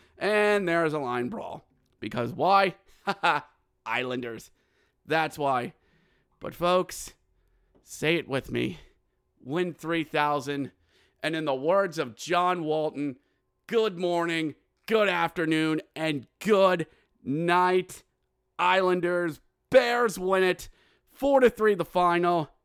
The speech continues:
and finally, it's over. We're gonna take a real short break, and I'll be back with some more thoughts on it right after this.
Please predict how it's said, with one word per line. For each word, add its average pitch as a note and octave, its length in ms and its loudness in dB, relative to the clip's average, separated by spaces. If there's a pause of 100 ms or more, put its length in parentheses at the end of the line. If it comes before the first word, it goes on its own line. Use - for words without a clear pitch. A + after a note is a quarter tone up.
(120)
and E3 200 -16
finally, C#3 720 -2 (760)
it's C3 260 -2
over. G#2+ 500 -4 (460)
We're A2 120 -8
gonna B2+ 160 -2
take C3 260 -8
a B2+ 40 -8
real C#3 240 -4
short C#3+ 380 -8
break, D#3+ 400 -4 (340)
and A#2 120 -6
I'll A#2 100 -4
be A#2 100 -4
back C3+ 300 -4
with A#2+ 100 -12
some A2+ 160 -10
more C3+ 180 -6
thoughts B2+ 380 -6
on C#3 180 -6
it D3+ 120 -10 (340)
right F#2+ 320 -14
after G2 280 -8
this. - 420 -14